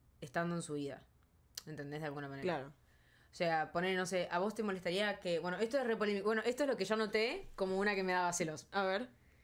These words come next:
Speaker 1: Em, que se siga hablando con su ex.
Speaker 2: Depende qué ex.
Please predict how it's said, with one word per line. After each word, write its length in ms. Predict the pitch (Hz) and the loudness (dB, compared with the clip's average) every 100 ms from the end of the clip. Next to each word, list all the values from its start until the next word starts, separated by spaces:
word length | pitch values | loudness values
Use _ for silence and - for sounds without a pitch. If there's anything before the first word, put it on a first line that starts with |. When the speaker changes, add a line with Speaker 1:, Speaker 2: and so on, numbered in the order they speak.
| _ - - | _ -20 -2
Speaker 1:
Em, 720 | 180 180 180 175 170 165 156 - _ _ - _ _ - - | 2 4 4 2 2 0 -4 -8 _ _ -20 _ _ -20 -4
que 120 | 196 | -2
se 120 | 190 | 0
siga 200 | 180 214 | 0 2
hablando 240 | 196 196 190 | 2 2 0
con 100 | 175 | 0
su 80 | 170 | -2
ex. 200 | 151 - - _ _ _ _ _ _ _ _ _ _ _ _ _ _ - - - _ - _ - _ _ - - - - - - | -4 -6 -20 _ _ _ _ _ _ _ _ _ _ _ _ _ _ -20 -20 -20 _ -20 _ -20 _ _ -20 -20 -20 -20 -20 -6
Speaker 2:
Depende 380 | 208 208 285 277 | -4 -2 0 0
qué 220 | 214 175 | 2 2
ex. 300 | 156 - - | 0 -4 -18